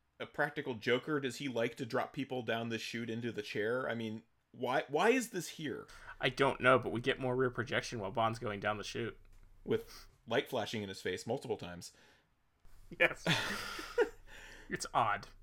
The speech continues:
Speaker 2: I get the impression that Tanaka is extremely paranoid, though.
Speaker 1: He could be. He has that train that he talks about, how he doesn't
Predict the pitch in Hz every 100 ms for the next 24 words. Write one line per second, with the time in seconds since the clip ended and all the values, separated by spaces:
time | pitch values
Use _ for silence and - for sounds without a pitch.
0 | - - - 202 196 349 359 254 185 170
1 | 151 - 151 135 135 - 147 135 135 135
2 | 135 113 120 110 - 127 113 107 - 107
3 | 101 87 78 - - - - - - -
4 | - - - - 185 - 233 147 123 143
5 | 156 151 143 - 135 123 113 104 101 90
6 | - 104 90 117 104 113 95 98 104 98